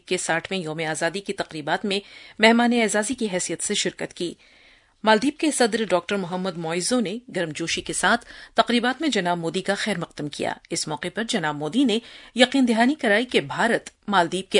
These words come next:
अवाम की उमंगों की खातिर मदद करने और हमारे कुरे अर्ज की बेहतरी के लिए मिलकर काम करने के तईं पुरअज़्म है। एक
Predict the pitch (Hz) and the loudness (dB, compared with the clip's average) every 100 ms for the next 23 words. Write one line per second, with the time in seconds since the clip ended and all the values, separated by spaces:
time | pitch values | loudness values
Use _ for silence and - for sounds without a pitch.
0 | - 151 160 190 208 208 - 160 175 190 | 2 0 -2 -2 -4 -4 -4 -6 -4 -4
1 | 185 165 175 180 294 - - - - 208 | -4 -4 -2 2 2 0 -12 -20 -2 4
2 | 220 302 - 262 254 294 262 202 170 180 | 4 4 2 2 2 2 2 0 0 2
3 | 202 226 - 175 175 151 190 - 214 139 | 2 0 0 2 2 0 -2 -4 -6 -4
4 | 160 226 254 247 180 160 160 170 - - | -4 -2 0 0 -2 -2 -2 -2 -6 -16
5 | - 190 247 233 254 - 156 160 170 185 | -2 2 2 2 -2 0 -2 -2 -4 -4
6 | 196 170 160 160 185 196 - - - 151 | -4 -4 -4 -6 -4 -4 -2 -4 -6 -8
7 | - - _ - - _ - 208 202 | -8 -8 _ -20 -20 _ 0 2 2